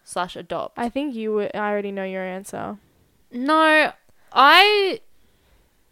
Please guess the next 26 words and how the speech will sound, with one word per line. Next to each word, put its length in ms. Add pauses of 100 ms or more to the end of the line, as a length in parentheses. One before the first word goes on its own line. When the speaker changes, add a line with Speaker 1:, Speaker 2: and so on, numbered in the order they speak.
Speaker 2:
You 160
Speaker 1:
you, 180
Speaker 2:
don't 120
Speaker 1:
you 120
Speaker 2:
even 120
Speaker 1:
think 160
Speaker 2:
want 80
kids, 340
though. 200
Speaker 1:
No, 220
no, 20
no. 120
I 640 (160)
don't 360
want 520
babies 400
and 120
toddlers. 600 (680)
I 180
would 140
rath-, 440
I 180
would 140
rather 320
adopt 440 (120)
a 480